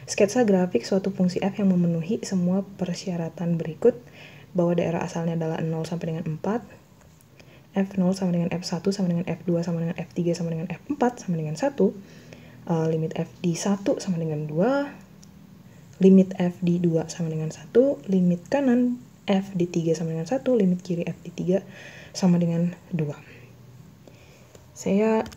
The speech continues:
tadi udah lihat grafiknya, dia mungkin seperti ini. Bukan mungkin ya, dia seperti ini grafiknya. Oke, coba kita lihat. Kita gambarkan daerah asalnya itu dari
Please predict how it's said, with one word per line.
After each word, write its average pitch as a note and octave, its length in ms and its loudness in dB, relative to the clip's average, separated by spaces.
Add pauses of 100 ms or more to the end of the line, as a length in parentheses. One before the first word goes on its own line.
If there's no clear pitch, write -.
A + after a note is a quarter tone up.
(460)
tadi F#3+ 240 0
udah F#3 160 6
lihat F#3+ 160 4
grafiknya, F#3 560 0
dia A3+ 160 4
mungkin G3+ 320 4
seperti G3 480 -4
ini. E3+ 320 0 (520)
Bukan E3 240 -2
mungkin F3 360 6
ya, G#3 80 4
dia G3+ 160 10
seperti G3 440 4
ini E3+ 240 4
grafiknya. F#3 520 0 (680)
Oke, - 360 2
coba F3 240 -2
kita D3+ 480 -6 (600)
lihat. F3+ 240 0 (960)
Kita F3+ 160 0
gambarkan F3+ 400 6
daerah F3 240 6
asalnya F3 400 2
itu A3 80 4
dari F3 340 6